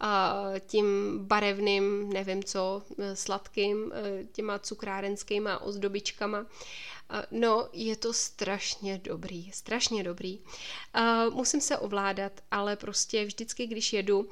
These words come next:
eh, do toho konkrétního obchodu, kde to mají, tak, tak to prostě koupím, no.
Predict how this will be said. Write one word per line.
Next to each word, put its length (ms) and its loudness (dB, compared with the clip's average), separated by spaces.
eh, 300 -2
do 120 -4
toho 220 -4
konkrétního 640 -4
obchodu, 440 -2
kde 160 -4
to 140 -4
mají, 380 0
tak, 280 -12
tak 220 -6
to 100 -8
prostě 380 -6
koupím, 500 -10
no. 180 -10